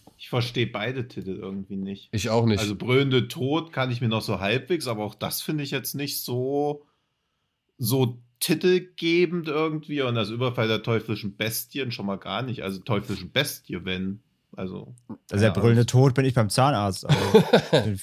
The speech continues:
Speaker 3: den Film verstehe ich das weniger.
Speaker 2: Naja, vielleicht
Speaker 3: Ja.
Speaker 2: verstehen ja unsere Zuhörerinnen und Zuhörer den Titel ein wenig besser, nachdem ich ihnen die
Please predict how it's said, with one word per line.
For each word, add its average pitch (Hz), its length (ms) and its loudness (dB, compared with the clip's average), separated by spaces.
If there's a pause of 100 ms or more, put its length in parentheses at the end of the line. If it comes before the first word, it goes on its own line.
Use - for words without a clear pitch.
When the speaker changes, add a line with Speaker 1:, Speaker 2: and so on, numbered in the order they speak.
(240)
Speaker 3:
den 110 100 4
Film 117 320 4
verstehe 135 400 4
ich 127 60 2
das 120 180 0
weniger. 127 200 4
Speaker 2:
Naja, 208 140 6
vielleicht 220 400 4
Speaker 3:
Ja. - 40 -14
Speaker 2:
verstehen 208 400 4
ja 180 160 6
unsere 143 500 4
Zuhörerinnen 120 680 2
und 104 160 -2
Zuhörer 101 500 -2
den 95 200 -2
Titel 104 260 -6
ein 98 120 -2
wenig 98 220 -2
besser, 113 280 -2
nachdem 98 340 -2
ich 101 120 -8
ihnen 101 140 -4
die 95 120 -4